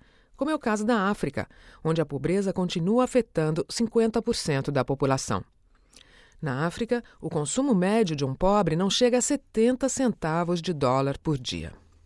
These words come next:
Todos esses dados nos levam a pensar mais uma vez que os caminhos que os países tomam em suas economias podem criar a cada dia mais pobreza. A crise econômica atual, que atinge indistintamente todas as nações do planeta,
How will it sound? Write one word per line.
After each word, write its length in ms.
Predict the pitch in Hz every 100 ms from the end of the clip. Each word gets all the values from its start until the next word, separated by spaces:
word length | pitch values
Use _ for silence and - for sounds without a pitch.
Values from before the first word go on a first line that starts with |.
| _ - - - - - - - -
Todos 260 | 349 294
esses 300 | 180 143 170
dados 340 | 170 185 190 147
nos 200 | 170 185
levam 320 | 156 127 139
a 60 | 139
pensar 360 | 147 143 135
mais 220 | 147 196
uma 200 | 165 147
vez 320 | 139 175 160 - - _ -
que 100 | 285
os 80 |
caminhos 600 | - 254 180 233 254 139
que 80 | -
os 80 | 143
países 520 | - 135 175 170 139
tomam 420 | - 180 190 139
em 80 | 127
suas 280 | 123 208 160
economias 640 | 135 131 131 170 175 135
podem 360 | - - 226 233
criar 380 | 233 226 214 214 - - -
a 80 | 233
cada 320 | - 254 247
dia 260 | 160 170 170
mais 220 | 135 131
pobreza. 640 | 156 139 139 139 117 92 - - _ _ _ _ _
A 100 | -
crise 260 | 147 180 151
econômica 480 | 135 131 131 127 135
atual, 420 | 131 143 175 180
que 60 | 151
atinge 440 | - 175 175 156 -
indistintamente 1040 | 254 247 214 233 226 196 170 220 240 151
todas 340 | - 233 240
as 120 | 165 143
nações 360 | 139 - 202
do 120 | 165
planeta, 520 | 147 127 160 202 -